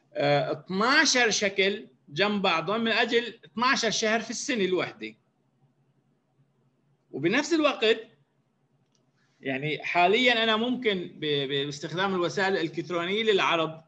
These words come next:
إنه أنا، آه، عم نستخدم نفس الأبعاد، آه، للصورة، للشكل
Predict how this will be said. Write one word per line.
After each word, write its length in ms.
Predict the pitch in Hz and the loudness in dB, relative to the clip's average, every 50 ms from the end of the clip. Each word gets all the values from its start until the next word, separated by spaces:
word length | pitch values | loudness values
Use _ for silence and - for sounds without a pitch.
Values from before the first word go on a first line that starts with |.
| _ _ _ _ _ _ _ _ _ _ _ - | _ _ _ _ _ _ _ _ _ _ _ -8
إنه 320 | 147 156 160 165 160 190 | -6 -4 -4 -2 0 0
أنا، 340 | 226 226 208 185 165 - - - - _ _ - | 2 2 2 2 0 -2 -4 -10 -20 _ _ -10
آه، 520 | - 143 139 139 135 127 127 120 - - | -4 -2 0 0 0 0 0 -4 -6 -8
عم 220 | - - 143 143 156 | -8 -8 -6 -6 -6
نستخدم 520 | 151 - - 202 190 196 175 180 180 156 | -6 -6 -4 -4 -4 -4 -4 -4 -4 -2
نفس 400 | 151 151 170 190 - - - - | -2 -4 -4 -6 -6 -8 -8 -6
الأبعاد، 800 | 226 208 - 175 170 151 139 123 151 151 139 143 156 185 190 185 - - - _ _ _ _ _ _ _ _ _ _ _ _ _ _ _ _ _ _ _ _ _ _ - | -6 -6 -4 -6 -6 -6 -4 -2 -2 0 0 2 0 0 0 -4 -12 -20 -20 _ _ _ _ _ _ _ _ _ _ _ _ _ _ _ _ _ _ _ _ _ _ -8
آه، 600 | 113 120 120 123 123 123 120 117 117 117 113 113 | -8 -6 -6 -4 -4 -4 -4 -4 -4 -4 -4 -4
للصورة، 880 | 123 147 151 147 - - - - 185 185 165 147 139 139 151 165 180 | -4 -4 -4 -4 -6 -8 -4 -2 0 2 2 2 2 2 2 2 2
للشكل 720 | 180 156 143 - - - 160 147 151 160 165 185 247 294 | 2 0 -2 -2 -2 -2 -4 -4 -2 -4 -4 -4 -4 -6